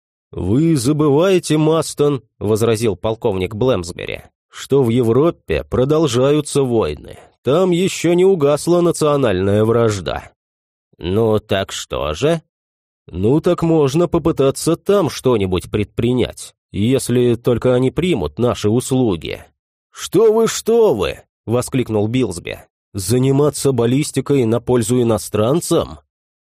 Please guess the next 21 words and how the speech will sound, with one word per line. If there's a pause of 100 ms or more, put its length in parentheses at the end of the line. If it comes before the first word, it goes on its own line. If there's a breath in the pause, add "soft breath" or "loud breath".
(120)
Это
все-таки
лучше,
чем
вовсе
ею
не
заниматься», (260)
заявил
полковник. (500)
«Разумеется,
лучше», (320)
вставил
Мастон. (400)
«Но
об
этом
и
думать
не
стоит».